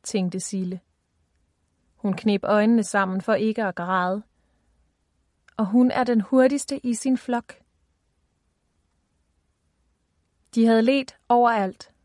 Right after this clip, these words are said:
men Rika var forsvundet sammen med den falske Mikkel. Mon det var jægeren, der havde taget hende?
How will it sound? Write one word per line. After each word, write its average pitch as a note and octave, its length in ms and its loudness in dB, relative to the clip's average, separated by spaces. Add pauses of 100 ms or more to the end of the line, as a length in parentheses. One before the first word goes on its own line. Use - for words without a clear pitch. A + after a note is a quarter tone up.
(460)
men G#3+ 200 2
Rika A#3+ 240 2
var G#3+ 120 0
forsvundet A#3 580 -2
sammen G#3 320 0
med G3 80 -2
den F#3+ 160 -4
falske G3+ 480 -4
Mikkel. G3 380 -4 (1900)
Mon G#3 180 4
det G3+ 80 2
var G3+ 60 4
jægeren, G#3 500 2
der A3+ 60 0
havde G#3+ 160 0
taget A3+ 380 -2
hende? A3+ 240 0